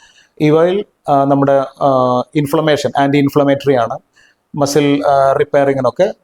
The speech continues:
നന്നായിട്ട് സഹായിക്കും, നന്നായിട്ട് മുലപ്പാൽ ഉണ്ടാവാനും ഇവ സഹായിക്കും.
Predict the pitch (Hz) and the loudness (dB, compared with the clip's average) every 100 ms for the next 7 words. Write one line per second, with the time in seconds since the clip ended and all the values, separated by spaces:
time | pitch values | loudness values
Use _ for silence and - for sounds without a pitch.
0 | 135 120 113 107 151 - - 123 110 113 | -4 -2 -2 -4 -6 -10 -8 -6 -4 -4
1 | 107 - - _ - - _ 143 127 131 | -6 -14 -20 _ -20 -20 _ -4 0 0
2 | 127 131 127 135 135 131 127 135 120 117 | 2 2 0 0 -4 -2 -2 -2 -2 0
3 | 120 156 123 101 98 95 - _ | 0 -2 -4 -4 -6 -8 -12 _